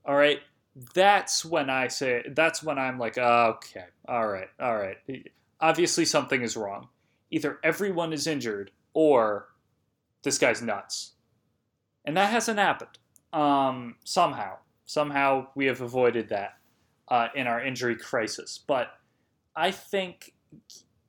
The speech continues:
he deserves more of a chance. Injuries have really kicked us in the backside this season, uh, more than I've seen before,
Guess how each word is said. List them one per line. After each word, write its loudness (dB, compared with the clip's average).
he -6
deserves -2
more 0
of -4
a -6
chance. -6
Injuries -2
have -6
really 0
kicked -2
us -2
in -6
the -6
backside 0
this -4
season, -4
uh, -2
more 4
than 0
I've 2
seen -4
before, 0